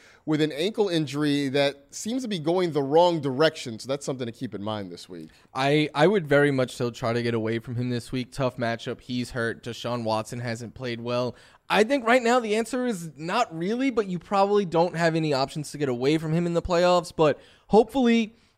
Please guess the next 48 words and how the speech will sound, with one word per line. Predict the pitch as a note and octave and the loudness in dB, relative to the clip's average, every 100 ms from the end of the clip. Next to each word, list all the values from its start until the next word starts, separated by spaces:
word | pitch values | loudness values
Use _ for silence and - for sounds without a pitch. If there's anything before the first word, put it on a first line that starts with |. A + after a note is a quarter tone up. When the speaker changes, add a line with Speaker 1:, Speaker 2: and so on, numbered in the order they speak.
| - | -2
Speaker 2:
we | E3+ | -2
see | E3+ G3 | 0 -4
signs | - F3 F3 | 0 2 2
of | D#3 | 0
life | D3+ D#3 D#3 C#3 | 4 4 4 -6
this | C#3+ D3 - | -2 -2 2
week | D3 D3 | 0 0
and | C3+ | 0
maybe | C3 C3 | 0 -2
the | B2+ | -4
week | B2+ A#2+ | -4 -2
after, | A#2 A#2 A#2+ A2+ A2 | -2 -2 -6 -6 -4
uh, | A2 G#2+ | -4 -4
with, | B2 A2 | -4 -6
with | B2+ | -6
Amari | A2+ G#2+ G2 | -4 -6 -6
Cooper. | A#2 G2 F#2+ | -8 -8 -8
Speaker 1:
This | B2+ D#3+ | -6 -4
week | F#3 E3 | 0 0
you | D3 | 2
may | D3+ D3+ | 2 4
not | C3 | 2
be | C3 C#3+ | 2 4
able | E3 | 4
to | C3 | 2
play | - A#2+ | -2 -4
him | B2 A#2 | -4 -4
just | G#2+ | -4
Speaker 2:
Yeah. | G#2+ | -4
Speaker 1:
because | B2 B2+ | -4 -4
of | A#2 | -4
the | A#2 | -6
injury | B2+ B2 B2+ | -6 -4 -6
situation, | - B2 - A2+ A2 - A2+ | -6 -8 -8 -4 -4 -6 -4
but | C#3 | -2
it's | C3+ | -2
worth | C3 G3 - | 0 0 0
keeping | G3 D#3+ D3 | -4 -2 0
an | |
eye | D3 D3+ | 0 0
on | C#3 | -2
Deshaun | C3 - C#3 B2 | -4 -4 -4 -2
Watson | B2 C3+ C#3 A#2+ | 0 0 0 -8
to | A2+ | -8
see | - C#3+ | -4 -4
if | B2+ | -2
his | B2+ - | -4 -8
play | - C3 B2 | -2 0 0